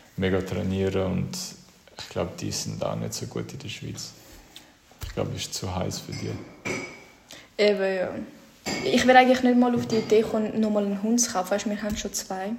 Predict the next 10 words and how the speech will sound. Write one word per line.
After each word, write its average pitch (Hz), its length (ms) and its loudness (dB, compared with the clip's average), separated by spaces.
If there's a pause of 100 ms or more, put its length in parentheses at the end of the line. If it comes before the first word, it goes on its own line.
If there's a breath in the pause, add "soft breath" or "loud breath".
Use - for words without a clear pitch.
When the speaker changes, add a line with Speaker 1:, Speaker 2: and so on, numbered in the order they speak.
(220)
Speaker 2:
also 196 180 -4
kleine. 220 520 0 (920 loud breath)
Und 208 380 0 (460)
klar, 214 240 6
ich 220 140 0
ha-, 190 280 -2 (200)
ich 208 120 -6
finde 196 300 -8
so - 160 -6
Sch-, - 200 -10